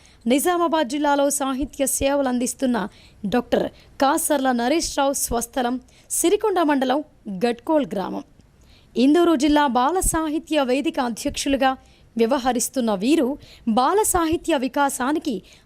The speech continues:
విశేష కృషి చేస్తున్నారు. నిజామాబాద్ మండలం గుండారం గ్రామ పాఠశాల విద్యార్థులను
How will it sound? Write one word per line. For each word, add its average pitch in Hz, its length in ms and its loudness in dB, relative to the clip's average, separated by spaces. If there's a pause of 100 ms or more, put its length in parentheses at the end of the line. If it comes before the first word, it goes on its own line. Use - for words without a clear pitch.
(160)
విశేష 285 400 0 (180)
కృషి 247 280 -6
చేస్తున్నారు. 214 480 -2 (640)
నిజామాబాద్ 311 640 2
మండలం 294 300 2 (120)
గుండారం 277 480 2
గ్రామ 320 280 2 (120)
పాఠశాల 277 580 0
విద్యార్థులను 220 640 -4